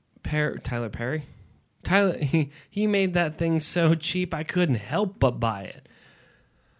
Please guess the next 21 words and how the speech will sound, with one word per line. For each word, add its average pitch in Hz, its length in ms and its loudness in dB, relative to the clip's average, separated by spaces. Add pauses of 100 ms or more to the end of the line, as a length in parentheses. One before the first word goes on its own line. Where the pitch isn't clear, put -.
(1000)
<sighs> - 60 4 (1700)
Okay, 156 400 0
so, 160 420 2
um, 127 640 4 (760)
that's 208 380 0
kind 220 180 0
of 196 60 0
a 185 60 2
bummer. 151 640 0
Um, 123 500 2 (800)
like, 156 380 0
I, 160 260 -6 (100)
I 165 140 -8
don't 196 140 2
know, 180 160 2
the 160 100 0
whole 170 220 -2
thing, 185 260 0
it 160 100 0
just 165 220 -2
felt 165 380 -4